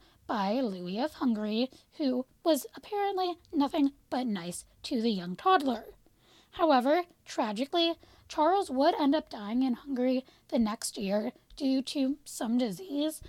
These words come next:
that we could probably treat extremely easily nowadays with basic antibiotics. In addition to capturing Joanna's son, Louis of Hungary also captured Joanna's ex-regent, Charles of Durazzo, and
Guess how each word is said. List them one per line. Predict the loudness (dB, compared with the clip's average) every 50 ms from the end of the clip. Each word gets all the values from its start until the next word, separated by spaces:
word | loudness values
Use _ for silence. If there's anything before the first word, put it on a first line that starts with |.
| -20 -14 -6 0
that | 0 2
we | 2 0
could | -2 -4 -8
probably | -6 -2 -2 -2 0 0 -2 -4
treat | -4 -4 -4 -4 -4
extremely | -4 -4 -8 -10 -8 -8 -6 -4 -4 -4
easily | -4 -4 -4 -4 -4 -4 -2 -2 0 2
nowadays | 2 2 4 4 4 2 2 2 0 0 0 -2 -2 -6 -20 -20 -20 -14 _ -6
with | -6 -6 -8 -10
basic | -6 -4 -4 -2 -2 -4 -4 -6 -8 _ _ _ _ -8
antibiotics. | -8 -8 -6 -8 -6 -4 0 2 4 4 4 2 0 -6 -16 -16 -16 -16 -16 _ -18 -16 -12 -12 -12 -8 -2 0
In | 2 2
addition | 2 0 -2 -4 -2 -4 -4 -4
to | -4 -6 -6
capturing | -6 -8 -12 -12 _ -12 -6 -2 0 0 2 2 0 0 -2 -6 _ _ -14
Joanna's | -6 -4 -4 -2 -2 -4 -4 -4 -6 -6 -8 -6
son, | -2 2 4 4 4 4 4 4 4 4 2 0 _ _ -20 -14 -4
Louis | 0 2 4 4 4 2
of | 0 0
Hungary | 0 0 0 2 2 0 0 -2 _ 2
also | 4 4 4 4 2 0 -2
captured | -2 -2 -8 -10 -10 -8 -6 -4 -2 0 2 2 2 2 0 -4 _ -20 -20 _ _ _
Joanna's | -6 -4 -2 -2 -2 -2 -2 -4 -4 -4 -4 -6 -6 -6
ex-regent, | -8 -10 -10 -8 -6 -4 -2 -2 2 4 4 4 4 2 -2 -18 _ _
Charles | -10 -4 -2 0 2 2 0 0 -2
of | -4 -6 -4
Durazzo, | 0 4 4 6 6 4 4 2 2 2 2 2 0 -2 -6 -20 -20 -10 _ 4
and | 6 8 8 8 6